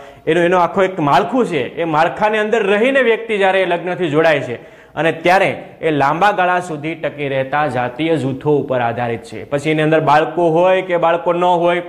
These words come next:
એ જરૂરી નથી, પણ પતિ પત્નીનું બનેલું અમુક અંશે લાંબા ગાળાનું જૂથ એને કહેવામાં આવ્યું છે. તો આ વ્યાખ્યાથી સ્પષ્ટ થાય છે કે કુટુંબ એ ખૂબ લાંબા ગાળા સુધી ટકી રહેતા જાતીય સંબંધો દ્વારા રચાયેલું જૂથ છે. ફરી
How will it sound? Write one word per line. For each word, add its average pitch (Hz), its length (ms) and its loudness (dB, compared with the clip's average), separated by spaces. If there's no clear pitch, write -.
એ 165 120 2
જરૂરી 180 340 2
નથી, 156 280 -2
પણ 170 180 -2
પતિ 151 320 -2
પત્નીનું 170 480 -2
બનેલું 147 380 2
અમુક 143 260 0
અંશે 147 280 0
લાંબા 147 440 2
ગાળાનું 143 480 0
જૂથ 156 280 -2
એને 139 180 -4
કહેવામાં 131 720 -2
આવ્યું 127 280 0
છે. 113 160 -6
તો - 380 -6
આ 180 240 4
વ્યાખ્યાથી 160 680 -2
સ્પષ્ટ 180 420 -2
થાય 147 180 -2
છે 139 100 -4
કે 156 140 -6
કુટુંબ 190 720 -4
એ 165 60 0
ખૂબ 202 560 -4
લાંબા 139 320 2
ગાળા 160 200 2
સુધી 151 260 -6
ટકી 143 280 -2
રહેતા 143 380 0
જાતીય 151 420 2
સંબંધો 175 420 0
દ્વારા 143 300 2
રચાયેલું 131 760 -2
જૂથ 131 260 2
છે. 117 260 -8
ફરી 190 300 4